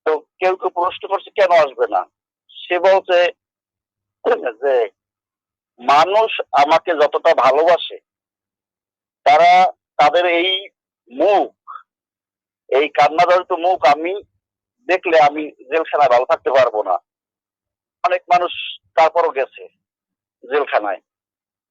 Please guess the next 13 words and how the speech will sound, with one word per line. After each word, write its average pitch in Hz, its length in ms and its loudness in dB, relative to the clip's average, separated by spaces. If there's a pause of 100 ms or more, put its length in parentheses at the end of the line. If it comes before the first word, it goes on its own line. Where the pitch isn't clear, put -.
(160)
তো 143 340 2 (220)
সেই 151 260 -2
ভিডিও 139 640 -2 (340)
মিডিয়ায় 135 380 -2
বহু 127 220 -2
প্রচারিত 123 520 -4
হয়েছে, 123 420 -6 (640)
মানুষ 120 380 0
কিভাবে 120 280 -2
তার 120 180 2
জন্য 120 180 -2
কান্না 117 340 0
করছে। 117 420 -2